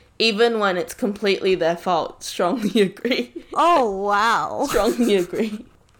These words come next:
Speaker 1: I've done this many times.
Speaker 2: I'm gonna strongly agree too. Yeah.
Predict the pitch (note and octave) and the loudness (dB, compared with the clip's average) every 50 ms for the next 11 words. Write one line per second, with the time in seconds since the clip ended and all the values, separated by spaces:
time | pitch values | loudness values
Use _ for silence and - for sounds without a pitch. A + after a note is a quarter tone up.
0 | _ - - - _ _ _ _ _ _ _ _ _ _ _ - - G3 G3+ F#3+ | _ -20 -20 -20 _ _ _ _ _ _ _ _ _ _ _ -4 -2 -2 0 2
1 | A3 B3 A#3 G#3+ F#3 F#3+ G3+ G3+ G3 F#3+ F#3 F#3 F#3 F3+ - F#3+ E3 E3 E3 C#4+ | 2 2 2 2 0 0 0 0 0 0 0 0 0 0 0 0 0 2 4 4
2 | G#4+ B4 B4+ G4 D4 B3 - - - _ _ _ _ _ _ - - - - C#4+ | 6 6 6 8 6 6 4 2 -6 _ _ _ _ _ _ -8 -6 4 6 6
3 | D4 E4+ F#4+ F#4 D#4+ A#3+ A3 F#3 F3+ - - G3 G3+ F#3 F3+ F3 F#3 - - G3 | 6 8 6 6 6 6 4 4 0 -4 0 2 4 4 4 2 2 0 0 0
4 | C#3+ C3+ A2 - - - - - - - - - - - - - - - - - | 0 2 0 -2 -4 -10 -18 -20 -20 -20 -20 -20 -20 -20 -20 -20 -20 -20 -20 -20
5 | - - - - - - - - - - - - - - _ - F#3 F3 E3+ - | -20 -14 -14 -14 -14 -14 -20 -20 -20 -20 -20 -20 -20 -20 _ -4 0 2 2 2